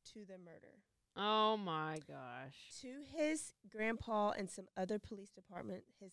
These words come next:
Speaker 1: grandpa was the chief of police.
Speaker 2: Oh.
Speaker 1: Can you imagine you're the chief of police and your grandson
Speaker 2: I don't even
Speaker 1: is
Speaker 2: know his
Speaker 1: the one? Okay. Now,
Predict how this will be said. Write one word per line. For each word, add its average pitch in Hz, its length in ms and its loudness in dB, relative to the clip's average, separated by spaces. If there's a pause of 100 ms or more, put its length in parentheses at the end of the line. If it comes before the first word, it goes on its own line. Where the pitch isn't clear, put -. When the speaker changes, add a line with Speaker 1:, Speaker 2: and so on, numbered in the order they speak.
(120)
Speaker 1:
grandpa 202 540 2
was 185 340 -2
the - 100 -20
chief - 320 -18 (100)
of - 80 -18 (100)
police. - 640 -20 (460)
Speaker 2:
Oh. 214 680 10
Speaker 1:
Can 262 220 8
you 294 160 6
imagine 269 680 8 (340)
you're 226 360 10
the 247 120 10
chief 233 320 4
of 226 160 -4
police 208 380 -12
and 196 160 -14
your 185 160 -6
grandson 196 1080 0 (1800)
Speaker 2:
I 247 60 -4
don't 214 80 8
even 208 80 8 (220)
Speaker 1:
is 208 140 -2
Speaker 2:
know 151 80 -6 (120)
his 143 320 -8 (320)
Speaker 1:
the 196 140 0
one? 180 480 0 (1400)
Okay. 202 440 6 (640)
Now, 226 460 8